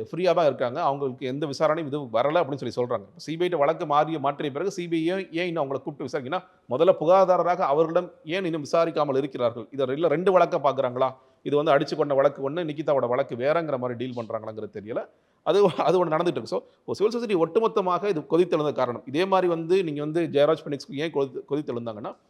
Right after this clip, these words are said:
அவர்கள் சாதாரண வணிகர்களாக இருந்தவர்கள், அவங்களை அடிச்சு கூட்டி கொண்டு போய் கொடூரமா கொன்னாங்க போலீஸ்காரங்க அப்படிங்கிறதா. அது வரலாற்று, வரலாற்றிலே பார்க்க முடியாத அளவிற்கு ஒட்டுமொத்த போலீஸ் ஸ்டேஷனும் க-, சஸ்பெண்ட் ஆகுது, வருவாய்த்துறை கண்ட்ரோலில் எடுக்கிறாங்க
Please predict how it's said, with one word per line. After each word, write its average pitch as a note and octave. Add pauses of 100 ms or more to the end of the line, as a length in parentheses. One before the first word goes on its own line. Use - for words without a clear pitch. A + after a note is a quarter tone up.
(140)
அவர்கள் B2
சாதாரண E3
வணிகர்களாக G3
இருந்தவர்கள், D#3+
அவங்களை C#3
அடிச்சு D3
கூட்டி E3
கொண்டு C#3
போய் F#3
கொடூரமா D3+
கொன்னாங்க C3+ (300)
போலீஸ்காரங்க B2
அப்படிங்கிறதா. A#2+ (440)
அது C#3
வரலாற்று, F3
வரலாற்றிலே F3
பார்க்க E3+
முடியாத D#3+
அளவிற்கு D3+
ஒட்டுமொத்த D#3+
போலீஸ் D#3
ஸ்டேஷனும் E3
க-, C3+
சஸ்பெண்ட் C#3
ஆகுது, C3+
வருவாய்த்துறை C#3
கண்ட்ரோலில் C3
எடுக்கிறாங்க A#2+